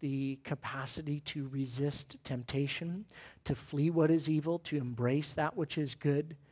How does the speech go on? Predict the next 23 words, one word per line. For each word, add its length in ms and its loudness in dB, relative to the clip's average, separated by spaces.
We 140 8
ask, 420 2
Jesus, 500 0
that 200 -2
you 160 2
would 220 0
guide 600 2
and 240 -4
lead 440 0
our 140 2
thoughts, 500 -4
our 140 -4
words, 480 2
our 260 -4
actions 720 -2
as 220 -4
individuals 680 0
and 140 -2
as 120 -2
a 60 -4
community 540 -2
of 80 -10
faith. 560 -6